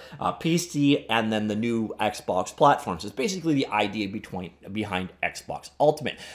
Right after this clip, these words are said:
The big things here are the ray tracing. Obviously, ray tracing was already in place, and we're kinda getting to know what ray tracing is all about.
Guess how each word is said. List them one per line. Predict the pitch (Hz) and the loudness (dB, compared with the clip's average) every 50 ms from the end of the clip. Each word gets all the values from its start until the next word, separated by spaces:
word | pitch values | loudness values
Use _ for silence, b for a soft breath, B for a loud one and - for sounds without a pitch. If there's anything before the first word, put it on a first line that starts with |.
| B B | B B
The | - | 4
big | 156 247 208 - | 4 4 2 2
things | - 208 190 175 - | 0 0 0 0 0
here | - 165 175 190 - | 2 2 2 4 6
are | - 127 127 123 | 8 8 8 8
the | 117 101 | 8 4
ray | 101 117 123 135 | 4 4 4 4
tracing. | 127 - 143 135 139 - 147 139 131 | 2 2 2 2 2 2 0 0 2
Obviously, | 135 131 135 131 - 135 | 2 2 2 0 -4 -2
ray | 113 117 110 | 0 0 0
tracing | 107 - 117 110 - 120 104 | 2 0 -2 -2 -2 -2 -2
was | 107 104 101 | -4 -4 -2
already | - - 101 101 98 95 95 98 - - | 2 4 4 4 4 2 -4 -6 -8 -8
in | 92 82 87 | -8 -8 -8
place, | 90 - 123 120 123 127 - 151 | -4 0 2 4 4 2 0 -2
and | 160 | -4
we're | 214 | -4
kinda | 208 - 240 180 | -2 0 2 2
getting | 139 131 123 117 117 | 4 4 4 2 2
to | - - | -2 -4
know | 101 101 92 | -4 -4 -2
what | 98 95 - | -4 -4 -4
ray | 98 92 82 | -4 -4 -4
tracing | - - 90 87 - - 87 95 | -4 -6 -6 -6 -6 -8 -8 -10
is | 90 - - - | -10 -10 -6 -4
all | 90 82 82 | -2 -2 -2
about. | 78 - - 127 120 85 76 | 0 4 6 6 6 6 4